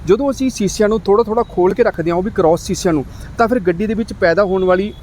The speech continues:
ਅਗਲੇ ਕੈਬਿਨ ਅਤੇ ਪਿਛਲੇ ਕੈਬਿਨ ਦੀ ਗੈਸ ਅਤੇ ਹੀਟ ਦੋਵੇਂ ਗੱਡੀ 'ਚੋਂ ਬਾਹਰ ਨਿਕਲਦੀਆਂ ਰਹਿੰਦੀਆਂ,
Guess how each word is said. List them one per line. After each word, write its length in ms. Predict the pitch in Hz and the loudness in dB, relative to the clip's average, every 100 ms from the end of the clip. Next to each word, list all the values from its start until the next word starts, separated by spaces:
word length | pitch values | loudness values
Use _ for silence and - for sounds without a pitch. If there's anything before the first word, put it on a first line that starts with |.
| - 156 | -2 0
ਅਗਲੇ 200 | 156 202 | 2 2
ਕੈਬਿਨ 360 | 190 180 202 | 2 0 -2
ਅਤੇ 120 | 208 220 | -2 -2
ਪਿਛਲੇ 280 | 160 165 | -2 0
ਕੈਬਿਨ 340 | 185 175 165 175 | 2 2 2 0
ਦੀ 100 | 180 139 | -2 0
ਗੈਸ 240 | 131 165 - - - - | 2 2 0 -16 -12 -2
ਅਤੇ 280 | 165 208 226 | 0 0 0
ਹੀਟ 300 | 151 190 175 143 - 170 143 | 2 0 0 -8 -14 -6 0
ਦੋਵੇਂ 220 | 226 254 | 2 2
ਗੱਡੀ 200 | 202 190 | 2 0
'ਚੋਂ 180 | 180 240 147 | -4 -4 0
ਬਾਹਰ 220 | 139 165 | 0 2
ਨਿਕਲਦੀਆਂ 400 | 175 160 196 226 | 0 0 0 0
ਰਹਿੰਦੀਆਂ, 340 | 196 180 226 | -2 -2 -4